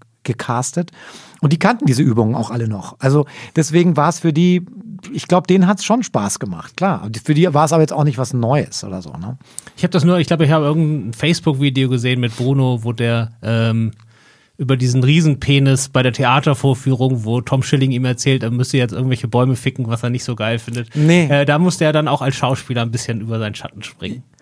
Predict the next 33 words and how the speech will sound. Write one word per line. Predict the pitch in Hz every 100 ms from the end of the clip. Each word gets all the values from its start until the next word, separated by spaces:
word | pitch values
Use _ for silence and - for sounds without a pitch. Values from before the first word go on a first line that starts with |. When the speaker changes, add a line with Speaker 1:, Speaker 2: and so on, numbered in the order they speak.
| _
Speaker 1:
Ja, | - 143 190 151 - -
das | 147 - - -
definitiv. | 117 147 147 151 - 117 107 -
Also | 135 143
diese, | 160 160 131
aber | 139
diese | 160 165
Szene | 151 160 151
ist, | - 151 - - -
äh, | 139 131 131 127 117 113 - - - _
ist | 123 156
ja | 160
ungefähr | 156 156 - 135
so | 120 127
auch | 139 135
im | 113
Roman | 117 113 120 135
schon | 127 117
drin, | 113 208
also | 214 123 120
sollte | 123 117 120
keiner | 120 120
überrascht | 127 113 113 -
gewesen | 117 110 107
sein, | 104 104
dass | 107
ich | 104 -
sie | -
auch | 110
ins | 104
Drehbuch | 113 - -
schreibe. | - - - - _ - -
Speaker 2:
Ja, | 104